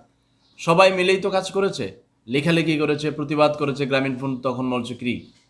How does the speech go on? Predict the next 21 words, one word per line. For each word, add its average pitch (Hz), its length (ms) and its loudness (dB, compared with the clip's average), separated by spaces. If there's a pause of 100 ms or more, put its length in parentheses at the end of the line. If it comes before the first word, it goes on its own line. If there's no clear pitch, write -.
আমাদেরকে 139 380 0
তো 143 60 -2
সবাই 139 280 0
তালাক 131 240 4
দিয়ে 110 180 -4
দিচ্ছে।" 87 320 -10 (360)
তখন 123 280 -4
তারা 131 160 0
সিদ্ধান্তকে 120 560 -2
সরে 113 380 -2
এসে 190 320 -2 (440)
দশ 113 280 0
দিনের 117 300 0
জায়গায় 110 280 2
এখন, 175 320 -4 (840)
আহ, 92 380 -4 (260)
পঁয়ত্রিশ 139 460 2
দিন 104 200 -4
করছে। - 360 -14 (480)
যে 110 80 -10
সুতরাং 156 420 -2